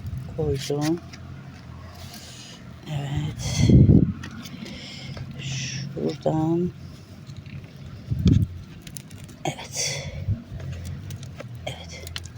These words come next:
Şöyle yakut kolyesi koydum canım sana. Şuradan şöyle prenses şamı koyalım.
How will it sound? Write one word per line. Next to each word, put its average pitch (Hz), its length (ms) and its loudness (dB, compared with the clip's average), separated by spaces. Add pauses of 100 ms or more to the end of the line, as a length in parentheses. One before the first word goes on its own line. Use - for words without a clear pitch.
(560)
Şöyle 135 720 0 (680)
yakut - 400 -2
kolyesi 185 720 2 (1080)
koydum 180 440 4
canım 185 280 6
sana. 196 440 6 (1600)
Şuradan - 680 4 (1400)
şöyle 170 560 0 (1600)
prenses 170 500 4
şamı 156 340 0 (1400)
koyalım. 143 600 4